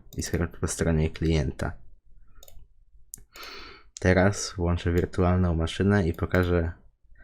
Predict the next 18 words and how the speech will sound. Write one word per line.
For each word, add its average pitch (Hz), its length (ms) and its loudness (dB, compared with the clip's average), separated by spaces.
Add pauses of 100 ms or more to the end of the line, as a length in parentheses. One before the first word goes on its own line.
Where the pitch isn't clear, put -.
(220)
czym - 220 4
się 110 160 4
różni 92 300 6
klient, 110 680 4 (380)
a - 60 -2
czym 95 200 0
się 98 160 4
różni 87 300 2
serwer. 80 580 0 (2250)
Napisałem 98 520 2
w - 40 -12
tym 92 180 -2
czasie 92 460 0
bardzo 90 420 0
prosty - 440 -4
kod, - 440 -4 (640)
który - 280 -4
tworzy 87 600 0